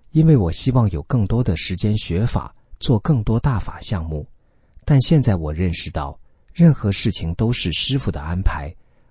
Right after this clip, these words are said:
我需要提高我的心性，我需要做的是相信师父。有些时候，我需要去哪做事时，可能会有有缘人在那等我讲真相，从而得救。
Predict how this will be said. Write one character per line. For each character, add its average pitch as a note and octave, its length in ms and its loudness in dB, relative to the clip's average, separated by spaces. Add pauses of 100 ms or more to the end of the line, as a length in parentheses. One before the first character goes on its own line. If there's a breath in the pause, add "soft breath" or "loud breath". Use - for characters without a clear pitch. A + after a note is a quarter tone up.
我 G2 180 2
需 D3 220 -2
要 C3 160 4
提 G2 240 -4
高 C3+ 160 2
我 G2 160 0
的 D2 160 -10
心 G2 300 -2
性， G2+ 260 -4 (560)
我 G2+ 140 4
需 - 240 0
要 C3 100 4
做 B2 220 0
的 F2+ 100 -4
是 E2 220 -4
相 A#2+ 280 -2
信 G2 240 -2
师 - 280 -4
父。 - 260 -10 (720)
有 F#2+ 160 4
些 B2 180 2
时 - 180 2
候， E2 320 -2 (360)
我 G#2 120 6
需 D#3+ 200 4
要 C#3+ 100 6
去 - 180 2
哪 E2+ 200 -2
做 A2 240 0
事 A#2 240 0
时， - 360 -8 (360)
可 F#2+ 180 0
能 G2 160 2
会 C3+ 220 2
有 G#2 160 4
有 D2+ 200 0
缘 D#2 220 -2
人 F2+ 160 2
在 G#2 220 0
那 G#2 200 0
等 F#2 240 -2
我 G2 140 2
讲 - 240 -6
真 E2 220 -6
相， D#2+ 280 -4 (200)
从 G#2 280 0
而 E2 160 2
得 D2+ 260 -8
救。 E2 240 -2